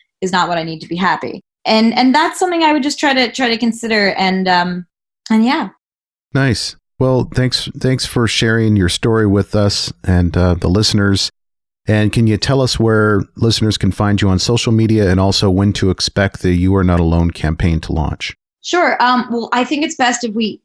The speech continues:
Speaker 1: email you the date and details of that because I don't have them. <laughs>
Speaker 2: Okay.
Speaker 1: I, I would totally tell you if I had them, but I don't.
Speaker 2: I will put it up on my show notes when you send
Speaker 1: Okay,
Speaker 2: it over.
Speaker 1: perfect, perfect. Yes.
Speaker 2: Yeah.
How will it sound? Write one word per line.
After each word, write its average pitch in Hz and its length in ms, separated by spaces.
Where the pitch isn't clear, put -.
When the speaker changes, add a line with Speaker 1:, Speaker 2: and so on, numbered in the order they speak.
Speaker 1:
email 226 520
you 214 220
the 196 140
date 202 360
and 196 140
details 196 360
of 208 120
that 226 220
because 196 300
I 185 260
don't 190 280
have 165 140
them. 349 600
<laughs> - 40
Speaker 2:
Okay. 131 340
Speaker 1:
I, 214 80
I - 20
would 214 240
totally 233 320
tell 220 200
you 190 180
if 185 100
I 185 100
had 165 220
them, 160 240
but 175 120
I 170 120
don't. - 120
Speaker 2:
I 117 60
will 113 160
put 143 180
it 135 80
up 127 140
on 113 80
my 101 140
show 90 240
notes 73 300
when 85 120
you 82 80
send 247 200
Speaker 1:
Okay, 247 100
Speaker 2:
it - 80
over. - 120
Speaker 1:
perfect, 190 380
perfect. 180 360
Yes. 185 160
Speaker 2:
Yeah. 69 120